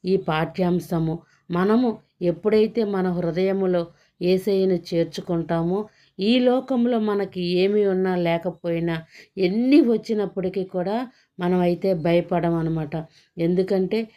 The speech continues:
అవి ఎలా వస్తాయో అలాగనే వెళ్ళిపోతాయి. మనకైతే మన దేవుడు తోడుగా ఉన్నాడు అని మనం గుర్తెరుగుతాము.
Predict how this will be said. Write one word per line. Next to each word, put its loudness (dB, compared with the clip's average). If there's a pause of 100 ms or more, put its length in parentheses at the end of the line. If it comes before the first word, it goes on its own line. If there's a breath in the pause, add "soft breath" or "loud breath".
(160 soft breath)
అవి 2
ఎలా 2
వస్తాయో -2
అలాగనే 0
వెళ్ళిపోతాయి. -4 (300 loud breath)
మనకైతే 0
మన 0
దేవుడు 0 (420 soft breath)
తోడుగా 2
ఉన్నాడు 0
అని -2 (340 soft breath)
మనం 2 (360)
గుర్తెరుగుతాము. 0